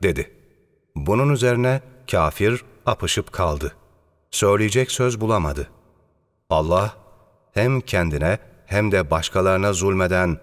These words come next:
zalimler topluluğunu hidayete erdirmez. Yahut çatıları üstüne çökerek alt üst olmuş bir kasabaya uğrayan şu kimse gibisini görmedin mi?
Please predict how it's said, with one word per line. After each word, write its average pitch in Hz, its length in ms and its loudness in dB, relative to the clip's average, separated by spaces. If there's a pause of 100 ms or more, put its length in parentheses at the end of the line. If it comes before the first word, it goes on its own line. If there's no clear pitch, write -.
(220)
zalimler 92 580 0
topluluğunu 95 760 0 (400)
hidayete 82 600 0
erdirmez. 78 760 -4 (1040)
Yahut 117 580 -2 (420)
çatıları 104 640 2 (140)
üstüne 104 380 -2
çökerek 101 460 0 (160)
alt 87 280 -2
üst 143 180 -2
olmuş 101 420 0
bir 92 80 -4
kasabaya 98 560 0
uğrayan 95 560 0 (340)
şu - 220 -6
kimse 92 380 -2
gibisini 87 560 -2
görmedin 90 500 -2
mi? 71 160 -8